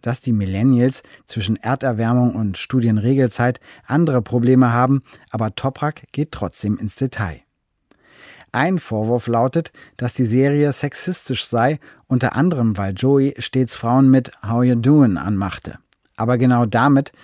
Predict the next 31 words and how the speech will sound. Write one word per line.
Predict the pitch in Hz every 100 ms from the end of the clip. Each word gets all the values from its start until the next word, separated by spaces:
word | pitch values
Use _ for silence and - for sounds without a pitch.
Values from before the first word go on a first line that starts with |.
| - _
wurde | 120 139
der | 123 117
Sexismus | - 113 - 147 147 135
ja | - 127
aufs | 120 -
Korn | - 127 170
genommen | 147 123 131 147 - - -
und | 120
Joeys | 113 120 107
Freunde | - 117 151 156 120
wie | 127 190
auch | 127
die | - 113
Zuschauer | - 175 147 123
bemerkten, | 104 101 98 104 127 - 156 - - _
wie | 127
idiotisch | 147 123 107 135 190 151 -
und | 120 104
machohaft | 101 - 139 110 123 - _ -
dieser | 123 131
Spruch | 127 - 139 -
war. | 127 151 101 _ _ - - - -
Eine | 113 117
milde | 117 165 196
Form | 165 113 110
des | 87 -
Sexismus | 98 - 127 - 143 - - _
herrscht | - 127 151 - - -
stets | - 170 143 -
in | 127 120
Mann-Frau-Beziehungen, | 113 135 - 113 123 120 - 135 143 147